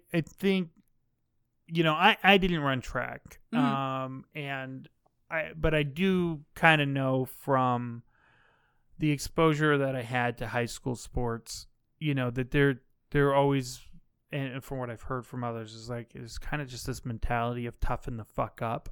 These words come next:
Speaker 2: Mm.
Speaker 1: and just suck it up.
Speaker 2: Mm-hmm.
Speaker 1: Um, what I'm finding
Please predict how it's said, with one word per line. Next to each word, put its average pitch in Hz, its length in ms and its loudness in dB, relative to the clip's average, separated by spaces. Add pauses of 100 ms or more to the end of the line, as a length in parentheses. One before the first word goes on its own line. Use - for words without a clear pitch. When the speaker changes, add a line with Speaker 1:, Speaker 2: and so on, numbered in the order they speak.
(140)
Speaker 2:
Mm. 190 600 -4
Speaker 1:
and 131 180 -6
just 120 220 -8
suck 117 260 -4
it 117 80 -6
up. 113 320 -4 (280)
Speaker 2:
Mm-hmm. 135 100 -2
Speaker 1:
Um, 123 420 -6 (540)
what 151 340 4
I'm 147 160 2 (220)
finding 156 680 0